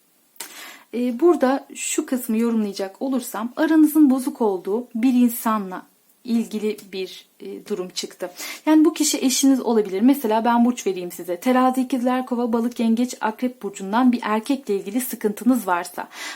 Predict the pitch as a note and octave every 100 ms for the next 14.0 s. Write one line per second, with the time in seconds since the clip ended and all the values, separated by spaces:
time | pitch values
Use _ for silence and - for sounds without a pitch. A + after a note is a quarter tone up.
0 | - B3+ B3+ - - A3+ - A#3 A#3 G#3+
1 | G#3 G#3 G#3+ G#3+ - G#3+ G#3 A3+ A3+ G#3+
2 | G#3+ G#3 G#3 G3 G3 F#3+ G3 G3 G3 G3
3 | G3+ - G3 G3+ G3+ G3+ - G3 F#3+ F3
4 | F3+ F3+ F3+ - - - - - G3 G3+
5 | G#3 G#3 A3 A3+ C4 B3+ A3+ - G3 G3
6 | F#3 F3+ G3 F#3 - F#3+ G3 F#3+ F#3 G3
7 | - F#3+ - F#3+ C4+ C4 A#3+ B3 G#3+ G#3+
8 | A#3+ A3 F#3 F#3 F3 F#3 F#3 - F#3 F3+
9 | - F3+ F3+ F#3+ D4+ - _ _ _ _
10 | _ _ _ _ A#3 C4 C#4+ C#4+ C#4+ C#4
11 | C4+ A#3+ B3+ - A#3 B3+ B3+ B3 A#3 C4+
12 | C4 G#3 G3 - G#3+ A3 A#3 G#3+ A3 A3
13 | A#3 A#3 A#3 A3 - C#4 C#4 F#3 A3+